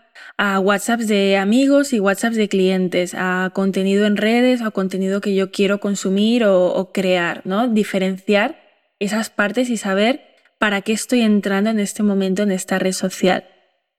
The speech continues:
Si tienes iPhone, puedes configurar los modos de concentración que hay de no molestar, de descanso, de tiempo libre o de trabajo.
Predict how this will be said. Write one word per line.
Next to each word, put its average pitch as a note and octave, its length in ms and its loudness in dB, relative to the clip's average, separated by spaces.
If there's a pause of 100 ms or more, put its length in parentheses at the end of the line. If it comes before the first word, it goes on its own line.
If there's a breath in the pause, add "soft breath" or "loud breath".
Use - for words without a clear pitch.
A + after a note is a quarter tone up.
(960)
Si A#3+ 160 2
tienes B3+ 380 2
iPhone, C#4+ 720 -2
puedes A#3+ 420 2
configurar G3+ 600 0
los A#3 180 0
modos G#3+ 260 2
de A#3 140 0
concentración G3+ 1040 0
que G3+ 160 -2
hay F#3+ 160 2
de G3 180 0
no F#3+ 140 0
molestar, G3+ 560 0
de G3 100 0
descanso, F#3 540 -2
de F#3 80 0
tiempo F#3+ 300 0
libre G#3 240 2
o - 20 2
de G3+ 120 2
trabajo. F3+ 640 -2